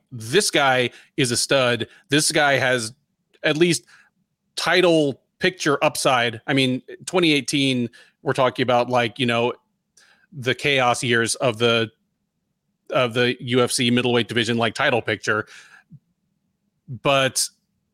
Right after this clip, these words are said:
none of that has come out. I mean, that's almost,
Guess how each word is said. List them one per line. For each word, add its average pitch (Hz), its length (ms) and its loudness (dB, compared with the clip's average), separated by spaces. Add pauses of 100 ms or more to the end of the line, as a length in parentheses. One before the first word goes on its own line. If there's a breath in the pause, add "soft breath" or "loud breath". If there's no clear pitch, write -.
(500)
none 143 340 2
of 185 120 2
that 135 360 0
has 117 240 -4
come 110 220 -4
out. 104 280 0
I 127 100 -2
mean, 131 280 0 (540)
that's 156 300 0
almost, 160 680 2